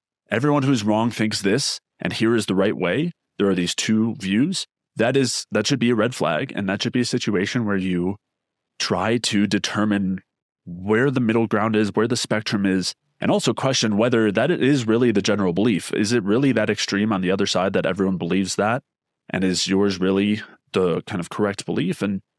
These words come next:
I think that is an opportunity to, you should, you should look at that as an opportunity, or ideally that you could look at that as an opportunity to consider where there might be more of a spectrum there and where you can question your beliefs and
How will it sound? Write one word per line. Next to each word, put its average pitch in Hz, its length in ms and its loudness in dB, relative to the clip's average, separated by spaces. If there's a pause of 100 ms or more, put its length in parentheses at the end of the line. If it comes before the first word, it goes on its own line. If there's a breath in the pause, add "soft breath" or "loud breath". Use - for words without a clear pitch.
(240)
I - 60 -6
think 120 160 0
that 104 160 2
is 104 120 0
an 95 80 0
opportunity 92 720 0
to, 87 460 0 (640)
you - 80 -2
should, 113 240 2
you 117 100 2
should 110 200 0
look 120 120 2
at 110 100 2
that 90 140 2
as 87 120 0
an 95 60 -2
opportunity, 87 360 -2
or 85 100 0
ideally 95 400 2
that 90 160 0 (300)
you 95 160 -8
could 95 140 -8
look 90 180 -4
at 95 80 -2
that 85 160 -2
as 85 140 -2
an 87 80 -4
opportunity 87 680 -4
to 87 440 -2 (180)
consider 98 400 0
where 95 140 2
there 101 100 0
might 95 180 -2
be 92 80 -4
more 92 120 -2
of 90 60 0
a 87 40 -2
spectrum 87 400 -4
there 85 180 -2
and 85 120 -6
where 85 100 -2
you 85 80 -4
can - 160 -12
question - 340 -6
your 85 80 -8
beliefs 80 400 -6
and 139 140 -8